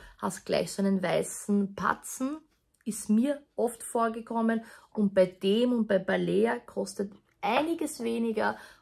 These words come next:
und man hat nicht dieses Gefühl, man hat so weiße Patzen. Genau, deswegen kaufe ich die immer sehr, sehr gerne auch bei Action oder bei Balea. Bei Balea habe ich jetzt endlich diese Tuchmaske leer gemacht, weil die wird bald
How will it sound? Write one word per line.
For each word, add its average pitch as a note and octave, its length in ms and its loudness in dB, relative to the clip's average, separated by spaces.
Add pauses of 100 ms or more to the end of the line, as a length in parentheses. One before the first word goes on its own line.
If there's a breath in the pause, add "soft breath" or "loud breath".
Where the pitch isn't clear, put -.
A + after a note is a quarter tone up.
und G3+ 140 -2
man G3 240 -2
hat - 260 -4
nicht G#3 200 -4
dieses G3 320 -6
Gefühl, G3 440 -2
man F#3 200 0
hat - 180 -8
so - 300 -12
weiße - 420 -6
Patzen. - 640 -16 (100)
Genau, - 380 -6
deswegen G#3+ 380 -2
kaufe G3+ 320 -2
ich - 140 -14
die - 200 -8
immer A3+ 380 2 (240 loud breath)
sehr, G3 320 0
sehr G3+ 220 -4
gerne F#3+ 560 -4
auch F3+ 260 -2 (140)
bei F3+ 140 -4
Action - 440 -8
oder F3 240 -4
bei G3 140 -2
Balea. G#3 500 0 (420 loud breath)
Bei B3 200 4
Balea C4+ 480 4
habe B3+ 180 2
ich A#3+ 80 -2
jetzt - 240 -6
endlich A#3 400 -4
diese A3+ 320 -2
Tuchmaske A#3+ 680 -2
leer G#3+ 220 2
gemacht, G#3 480 -2
weil F#3+ 360 0
die G#3 420 -4
wird - 320 -2
bald F#3 360 2